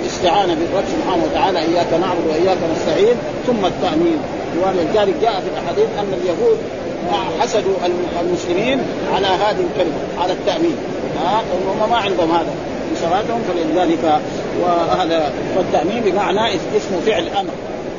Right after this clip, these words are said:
يسمى في اللغة العربية يعني في النحو اسم، يعني بمعنى: "استجب دعاءنا". ها؟ وهذا من المشروع، وإن كان بعض المذاهب يرى. وكذلك الصلاة الجهرية يجهر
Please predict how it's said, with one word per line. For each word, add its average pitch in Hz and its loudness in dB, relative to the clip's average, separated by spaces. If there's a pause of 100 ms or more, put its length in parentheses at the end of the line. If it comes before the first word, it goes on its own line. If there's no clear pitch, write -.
(100)
يسمى 175 0
في 147 -6
اللغة 180 0
العربية 156 2
يعني 160 2
في 139 -8
النحو 214 0 (420)
اسم، 185 2
يعني 170 0
بمعنى: 190 0 (300)
"استجب 196 0 (120)
دعاءنا". 170 2 (640)
ها؟ 196 0 (420)
وهذا 165 0 (320)
من 180 0
المشروع، 175 0 (100)
وإن 214 2
كان 196 2 (100)
بعض 170 -2
المذاهب 165 0
يرى. 165 -2 (340)
وكذلك 202 2
الصلاة 202 -2 (120)
الجهرية 233 0 (320)
يجهر 196 0